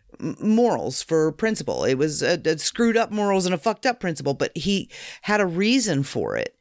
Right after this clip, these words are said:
Mike did it for money, and I always thought that Johnny was going to just, like,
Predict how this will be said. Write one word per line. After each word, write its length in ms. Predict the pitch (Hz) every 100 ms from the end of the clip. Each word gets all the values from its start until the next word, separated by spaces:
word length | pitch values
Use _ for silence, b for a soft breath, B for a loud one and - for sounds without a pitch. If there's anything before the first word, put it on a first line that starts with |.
| b b b -
Mike 260 | 196 269
did 140 | - 320
it 100 | 233
for 80 |
money, 560 | 208 180 160 135 113 117 -
and 160 | 170
I 80 | 165 -
always 360 | 220 247 277
thought 220 | - 202 196
that 120 | 160
Johnny 360 | 160 175 185 190
was 180 | 170
going 280 | 156 170 170
to 440 | 165 175 170 160 147 b b b b b _ _ _ 147
just, 360 | 208 190 -
like, 300 | 170 160 -